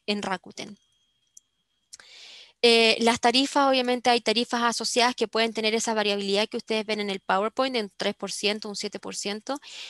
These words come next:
y el impuesto a pagar. Hay que tener en consideración que Rakuten no acepta que compañías extranjeras abran una tienda en su plataforma. Por lo tanto, para entrar a la plataforma se deben asociar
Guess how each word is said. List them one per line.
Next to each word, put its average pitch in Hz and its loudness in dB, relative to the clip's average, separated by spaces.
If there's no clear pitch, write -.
y 233 4
el 247 2
impuesto 226 -2
a 214 0
pagar. - -4
Hay 277 6
que 330 4
tener 302 4
en 294 2
consideración 269 2
que 240 2
Rakuten 269 2
no 247 2
acepta 269 2
que 285 -4
compañías 247 2
extranjeras 247 0
abran 247 4
una 240 -2
tienda 233 2
en - -6
su - -8
plataforma. 214 -4
Por 214 0
lo 208 0
tanto, 220 0
para 196 4
entrar 220 2
a 254 4
la 269 2
plataforma 262 -2
se - 0
deben 233 2
asociar 226 0